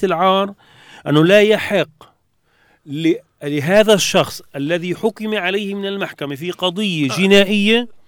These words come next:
Speaker 2: آه.
Speaker 1: تقلد أي منصب وزاري لمدة سبع
Speaker 2: <clears throat>
Speaker 1: سنوات.
Speaker 2: نعم.
Speaker 1: طب كيف اليوم بده يصير وزير؟
Speaker 2: مهم.
Speaker 1: را-، إذن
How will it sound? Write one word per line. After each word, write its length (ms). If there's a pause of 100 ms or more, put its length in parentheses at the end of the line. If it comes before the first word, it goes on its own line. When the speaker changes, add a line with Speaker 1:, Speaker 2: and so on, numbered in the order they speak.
(320)
Speaker 2:
آه. 80
Speaker 1:
تقلد 600 (140)
أي 360
منصب 480
وزاري 320
لمدة 300
سبع 300
Speaker 2:
<clears throat> 60
Speaker 1:
سنوات. 300
Speaker 2:
نعم. 220 (2250)
Speaker 1:
طب 140
كيف 180
اليوم 180
بده 80
يصير 220
وزير؟ 340
Speaker 2:
مهم. 260 (800)
Speaker 1:
را-، 180 (200)
إذن 360